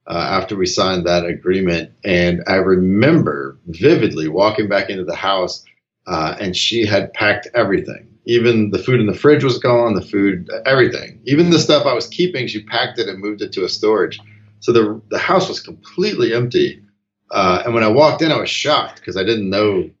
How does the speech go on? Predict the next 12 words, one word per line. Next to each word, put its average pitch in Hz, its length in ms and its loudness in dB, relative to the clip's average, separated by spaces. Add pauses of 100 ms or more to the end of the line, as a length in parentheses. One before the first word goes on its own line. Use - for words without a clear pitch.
(540)
I 107 100 0
assumed 113 640 -2
that 92 140 -2
she 95 200 -6
would 87 180 0
just 90 280 -2
pack 90 220 0
her 101 140 -2
stuff - 320 -4
and 87 120 -8
leave. 92 420 2 (500)
Uh, 98 500 2